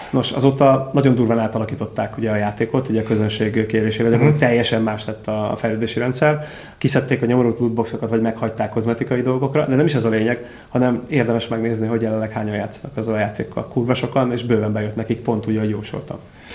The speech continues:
Speaker 2: Hát igen, de mondjuk azért azt érdemes hozzátenni, hogy a megjelenési évében levitték a Deluxe Edition árát ilyen tízezer forint környékére.
Speaker 1: De nem, nem azzal a része van nekik a, a fontos szempont,
Speaker 2: Illetve
Speaker 1: hanem
Speaker 2: az volt, amely bent van az E A Access-ben, tehát igazából elő-, egy fix előfizetésért már elérhető,
Speaker 1: Ö,
Speaker 2: tehát elég sok ember az el lehet jutni.
Speaker 1: teljesen igazad van,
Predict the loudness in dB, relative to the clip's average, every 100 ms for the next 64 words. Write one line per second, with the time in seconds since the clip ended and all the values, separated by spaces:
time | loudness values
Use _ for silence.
0 | -18 -2 0 4 6 6 6 6 6 4
1 | 2 0 2 2 2 0 -2 0 0 2
2 | 0 2 2 2 0 0 0 0 -2 -2
3 | -4 -2 -2 0 0 0 0 -2 -2 -2
4 | 0 -2 -2 -2 -2 0 2 2 2 2
5 | 0 0 0 -2 -2 0 0 2 2 2
6 | 2 6 6 8 8 6 6 6 4 4
7 | 4 2 2 0 -2 -2 -2 -4 -4 -2
8 | 0 -2 -6 -4 -4 0 -2 -2 2 6
9 | 6 6 6 6 4 4 2 0 2 2
10 | 2 0 -2 0 -2 0 0 0 0 2
11 | 2 2 0 0 -2 -2 -4 -2 0 0
12 | 0 0 -2 -2 -2 -2 0 0 2 2
13 | 2 0 -2 0 -2 -2 -4 -4 -4 -6
14 | -6 -8 -6 -2 0 2 0 0 0 0
15 | 0 -2